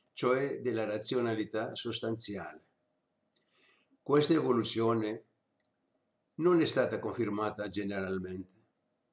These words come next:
Una ricerca empirica personale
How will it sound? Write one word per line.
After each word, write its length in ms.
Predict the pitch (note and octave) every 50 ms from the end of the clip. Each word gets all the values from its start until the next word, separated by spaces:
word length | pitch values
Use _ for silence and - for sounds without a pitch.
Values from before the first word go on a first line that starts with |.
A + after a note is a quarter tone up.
| _ _ _ _ _ _ _ _ _ _ _ _
Una 240 | - D3 D3+ D3 C#3
ricerca 640 | B2+ C3+ C3 A#2+ - - E3 F3 E3 D3 D3 C#3 B2
empirica 600 | B2 A#2 A2+ - D3+ D#3 D3 C#3+ - B2 G#2+ -
personale 840 | - A2+ - - - G2+ G2+ A#2+ D3 C#3 A2+ F#2 F2+ F2+ -